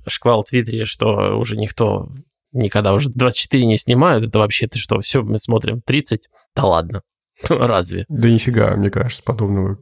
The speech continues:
Speaker 2: Кино-то полный метр, мне кажется, до сих пор двадцать четыре, двадцать пять.
Speaker 1: Да, так и есть. И когда ты идёшь в кинотеатре, там, ну, если ты не смотришь три дэ или чего-то такое загадочное,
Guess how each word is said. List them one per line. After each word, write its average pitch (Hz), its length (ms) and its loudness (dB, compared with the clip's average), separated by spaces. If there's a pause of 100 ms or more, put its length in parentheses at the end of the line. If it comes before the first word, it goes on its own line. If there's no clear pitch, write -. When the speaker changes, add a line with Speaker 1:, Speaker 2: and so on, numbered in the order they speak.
Speaker 2:
Кино-то 117 320 4
полный 120 280 4
метр, 120 220 2
мне 117 120 4
кажется, 110 220 2
до 107 80 0
сих - 100 -12
пор 104 160 -2
двадцать 107 220 -2
четыре, 104 200 -2
двадцать 98 260 -4
пять. 104 200 -4 (400)
Speaker 1:
Да, 135 300 2 (220)
так - 160 -4
и 143 40 4
есть. 143 440 0
И 131 240 0 (140)
когда 123 220 0
ты 123 100 -4
идёшь 120 220 2
в - 20 -8
кинотеатре, 127 520 0
там, 120 400 0 (100)
ну, 123 100 4
если 117 260 0
ты 117 100 0
не 117 80 2
смотришь 113 340 -2
три 107 160 -2
дэ 120 160 2
или 104 100 0
чего-то 104 300 -6
такое 98 340 -4
загадочное, 107 680 0